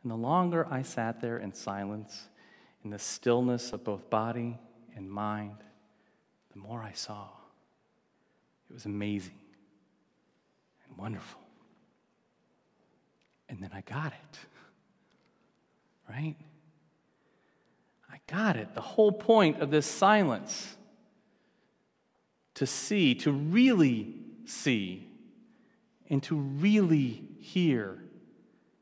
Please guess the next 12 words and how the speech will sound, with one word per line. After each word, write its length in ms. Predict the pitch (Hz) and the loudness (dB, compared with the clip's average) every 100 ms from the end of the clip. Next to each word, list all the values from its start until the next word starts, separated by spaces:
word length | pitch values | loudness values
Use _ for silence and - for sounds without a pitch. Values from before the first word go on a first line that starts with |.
| _ _ _ _ _ _ _ _ _ _ _ _ _ _ _ | _ _ _ _ _ _ _ _ _ _ _ _ _ _ _
we 120 | 131 | -6
need 420 | 127 131 151 160 - | 0 2 2 0 -4
to, 500 | - 139 127 123 120 - - _ _ _ _ _ _ _ _ _ - | -6 -4 -4 -6 -10 -16 -20 _ _ _ _ _ _ _ _ _ -6
well, 100 | 151 | -2
we 120 | 147 | 0
need 200 | 156 190 | 2 -2
to 60 | |
shut 320 | - - 170 196 | -6 -6 0 2
up 240 | 196 - | 0 -4
for 120 | - | -8
a 60 | 101 | -6
while. 440 | 98 90 95 95 | -8 -12 -14 -20